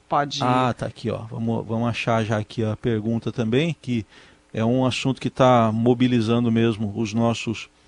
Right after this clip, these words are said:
Speaker 2: ouvintes, é, sobre essa questão envolvendo a quarentena, que tem, parece que tem um endereço,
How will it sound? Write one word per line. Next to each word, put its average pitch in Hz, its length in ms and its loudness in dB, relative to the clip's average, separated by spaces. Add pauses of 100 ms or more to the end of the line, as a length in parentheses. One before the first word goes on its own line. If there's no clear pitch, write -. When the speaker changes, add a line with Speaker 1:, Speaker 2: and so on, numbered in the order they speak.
(200)
Speaker 2:
ouvintes, 120 720 0
é, 131 200 -2 (520)
sobre 123 640 2
essa 110 320 -2
questão 123 560 -2
envolvendo 127 640 2
a 117 100 0
quarentena, 131 760 0
que 110 320 -6 (260)
tem, 110 160 -8
parece 113 300 -8
que - 60 -20
tem 123 120 -2
um 117 40 2
endereço, 117 640 0